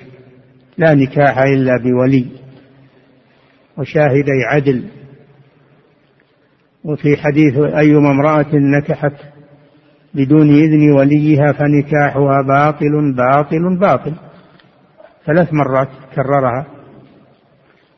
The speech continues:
فهذا وإن قال به الحنفية فهو مذهب مردود، لأنه مخالف للأدلة، ولأن المرأة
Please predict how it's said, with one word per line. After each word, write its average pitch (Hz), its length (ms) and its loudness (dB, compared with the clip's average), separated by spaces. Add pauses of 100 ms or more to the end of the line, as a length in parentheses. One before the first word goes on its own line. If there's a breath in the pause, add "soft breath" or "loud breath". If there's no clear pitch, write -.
(680)
فهذا 147 320 2
وإن 196 300 4
قال 135 380 0
به 127 380 -2 (1400)
الحنفية 135 720 0 (240)
فهو 202 220 2
مذهب 175 640 -2 (520)
مردود، 185 440 0 (580)
لأنه 165 360 0
مخالف 147 420 -2
للأدلة، 143 640 -2 (640 soft breath)
ولأن 214 420 2
المرأة 220 500 2